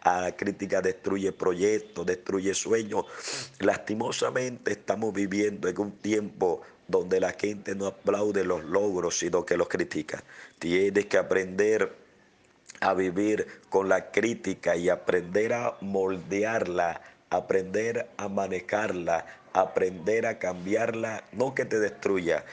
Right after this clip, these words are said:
sino que te favorezca. Ahora bien, la inconstancia, una persona co-, inconstante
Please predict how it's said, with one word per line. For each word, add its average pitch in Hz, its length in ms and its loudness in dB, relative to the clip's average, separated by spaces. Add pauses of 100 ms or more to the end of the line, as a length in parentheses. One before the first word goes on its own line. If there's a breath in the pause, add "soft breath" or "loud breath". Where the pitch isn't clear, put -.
(180 loud breath)
sino 95 520 2
que 87 140 0
te 87 160 2
favorezca. 78 1000 2
Ahora 95 320 6
bien, 92 380 0 (380 loud breath)
la 104 140 8
inconstancia, 110 1000 0
una 107 260 2
persona 104 540 2
co-, 92 160 -2 (100)
inconstante 101 1040 0